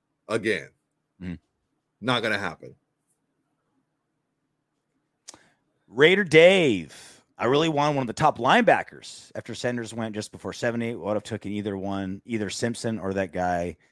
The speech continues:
Speaker 2: that the Chargers got?" Uh, yeah, we did end up with a pretty big hole at linebacker. I thought we'd come out with, I thought we'd come out with, like, "All right, this guy can, can, you know, be a starter at linebacker."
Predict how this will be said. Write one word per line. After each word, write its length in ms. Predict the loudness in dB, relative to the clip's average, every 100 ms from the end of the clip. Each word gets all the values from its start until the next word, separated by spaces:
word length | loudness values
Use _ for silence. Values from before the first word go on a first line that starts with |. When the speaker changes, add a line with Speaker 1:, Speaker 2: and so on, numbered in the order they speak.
| _ _
Speaker 2:
that 120 | -8
the 80 | -8
Chargers 500 | -2 -2 -2 -8 -10
got?" 260 | -10 -10 -14 _ _ -20 -20 -20 _
Uh, 320 | 6 10 12 12
yeah, 200 | 10 10
we 80 |
did 100 | 10
end 100 | 8
up 80 | 6
with 100 | 4
a 20 |
pretty 160 | 0 0
big 120 | 0
hole 140 | 2 2
at 80 |
linebacker. 480 | 2 -2 -4 -8 -16 _ _ -6
I 20 |
thought 160 | -2
we'd 140 | -2 -4
come 160 | -6
out 160 | -4 -4
with, 180 | -6 -10 _ _
I 40 | -4
thought 160 | -2
we'd 100 | -2
come 160 | -4 -4
out 160 | -4
with, 160 | -4 -6
like, 160 | -8 -4
"All 60 |
right, 100 | -4
this 140 | -4 -8
guy 100 | -8
can, 300 | -8 -12 -14 _
can, 320 | -10 -10 -10
you 80 | -10
know, 240 | -10 -12 _
be 100 | -8
a 40 | -8
starter 360 | -6 -6 -4 -6
at 60 |
linebacker." 600 | -6 -6 -6 -8 -10 -16